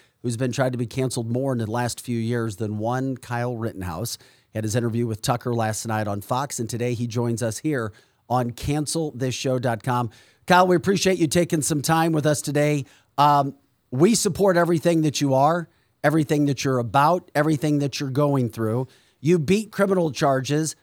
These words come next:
People are not letting you move on with your life. They're coming after you from a civil standpoint. We wanted to let people understand who our viewers and listeners,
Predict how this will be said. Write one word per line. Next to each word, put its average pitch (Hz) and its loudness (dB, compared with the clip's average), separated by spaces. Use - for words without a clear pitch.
People 190 0
are 165 2
not 175 2
letting 180 2
you 170 4
move 170 2
on 175 2
with 170 -2
your 175 0
life. 127 0
They're 151 2
coming 214 2
after 175 0
you 170 0
from 147 -2
a 143 0
civil 170 0
standpoint. 139 -2
We 180 2
wanted 285 2
to 185 2
let 190 2
people 170 0
understand 156 0
who 143 0
our 135 2
viewers 139 0
and 127 0
listeners, 127 -2